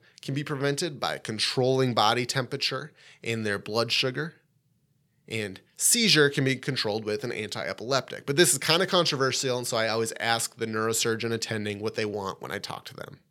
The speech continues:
And that's the approach to subarachnoid hemorrhage in the E D. Kind of a dense episode, but super important. Check out the Roshcast questions again this week if you want to practice this some more.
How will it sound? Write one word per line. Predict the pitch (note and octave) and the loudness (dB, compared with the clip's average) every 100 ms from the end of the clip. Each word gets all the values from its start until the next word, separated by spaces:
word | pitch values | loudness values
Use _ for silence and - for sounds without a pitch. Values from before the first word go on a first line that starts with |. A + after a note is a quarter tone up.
| _ _ _ _ _ _ _ _ | _ _ _ _ _ _ _ _
And | - G#2+ G#2 F#2+ _ _ - | -8 -6 -6 -8 _ _ -4
that's | A2+ C3+ B2 - | 4 6 6 2
the | D3 C#3 | 2 0
approach | C#3 C3 B2+ - - | 2 4 4 2 -2
to | A2+ | 0
subarachnoid | - A2+ A#2+ A#2 A2 A#2+ A2+ | 0 2 2 2 0 -2 -4
hemorrhage | G#2 A2+ A#2 A2+ | -4 -2 -2 -2
in | A2 | -4
the | G2+ A2 | -6 -6
E | A2 | -6
D. | A2 A2 A#2 - _ _ _ - | -4 -4 -6 -14 _ _ _ -2
Kind | E3 F3+ | 4 6
of | F3 | 6
a | D3 | 6
dense | D3+ D3 | 6 6
episode, | B2+ C3 C#3 D#3+ D3+ | 2 2 2 4 2
but | C#3 | 0
super | - - G3+ G3 F3+ | 0 2 2 4 2
important. | D3 - C3+ C3+ D#3 - - _ _ _ _ _ _ - | 2 -2 -4 -4 -8 -14 -18 _ _ _ _ _ _ -4
Check | - D#3 | 2 4
out | D#3 | 4
the | E3+ | 4
Roshcast | C3+ C3+ C#3 - C#3+ C3+ - | 4 4 4 0 0 0 0
questions | D3 C3 - C3+ | 0 0 -2 -4
again | B2+ C3+ C3+ | -4 -4 -2
this | B2+ | -4
week | C#3 C3+ - | -4 -6 -8
if | |
you | A#2+ | -6
want | A#2+ | -6
to | - | -6
practice | C3 A#2 A#2+ A#2 | -4 -4 -4 -8
this | A#2 G#2+ | -6 -6
some | A2 G#2 | -6 -6
more. | A2 A2 G#2+ | -6 -6 -6